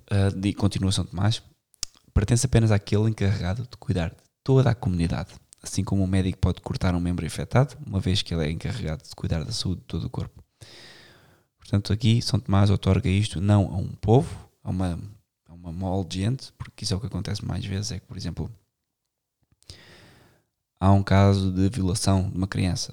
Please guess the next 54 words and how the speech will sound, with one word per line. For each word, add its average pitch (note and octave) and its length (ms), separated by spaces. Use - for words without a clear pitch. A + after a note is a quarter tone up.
ou F#2 80
há G2 100
um F#2 100
caso F#2+ 380
de - 80
um F#2+ 80
assassinato G2 480
de - 80
uma F#2 80
criança, - 340
como F#2 160
houve F2+ 120
aqui - 160
há F#2 80
dias G2+ 200
em F2+ 80
Portugal. F#2+ 480
Por F#2 140
norma, F#2+ 400
se - 220
as F#2 80
pessoas F#2+ 260
apanham F2+ 420
este G#2 160
criminoso, F#2+ 640
o G2+ 100
que F#2 120
acontece - 420
é - 20
que - 120
o - 40
desfazem, - 400
praticamente. - 580
São - 220
as G2+ 100
próprias E2+ 340
pessoas F#2 220
que, - 200
que F2+ 540
realizam F#2 380
essa - 200
justiça. - 480
Muitas F#2+ 300
vezes F#2+ 220
sem G2 100
averiguar F#2+ 460
se - 140
aquele F#2+ 260
de - 100
facto - 280
é F2+ 60
o F2+ 120
indivíduo E2+ 320
culpado, B2 500